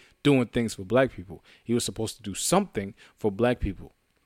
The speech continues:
Now, I know some people say he freed some people from prison. Yes, he did. Those were individuals.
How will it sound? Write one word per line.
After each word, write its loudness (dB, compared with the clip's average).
Now, 4
I 2
know 4
some -2
people -2
say 4
he -2
freed 6
some -6
people -6
from -12
prison. 0
Yes, 2
he 0
did. 2
Those 4
were 2
individuals. 2